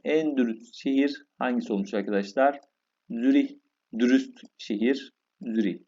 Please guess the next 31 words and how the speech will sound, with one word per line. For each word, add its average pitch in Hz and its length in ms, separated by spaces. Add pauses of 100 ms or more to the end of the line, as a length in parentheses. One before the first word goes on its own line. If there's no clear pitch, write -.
(340)
Arkadaşlar, 98 640 (400)
dürüst 113 360 (200)
Zürih. 95 320 (1000)
İki 170 280
bin 170 140
yirmi 165 320
bir 175 240
Numbeo'nun 143 680 (120)
suç 175 180
oranlarına 151 500
dayalı 143 240
olarak 127 320 (260)
yıllık 143 360
hazırladığı 131 600
en 160 260
güvenli 135 340
şehir 147 280
raporunda 113 560
en 165 280
güvenilir 151 380
şehir 151 480
hangisi 135 360
olmuştur? 104 480 (1120)
Doğru 147 240
cevabımız 131 360
ne 147 60
olacak 123 240
arkadaşlar? 113 800
Birleşik 127 380
Arap 127 240
Emirlikleri, 127 680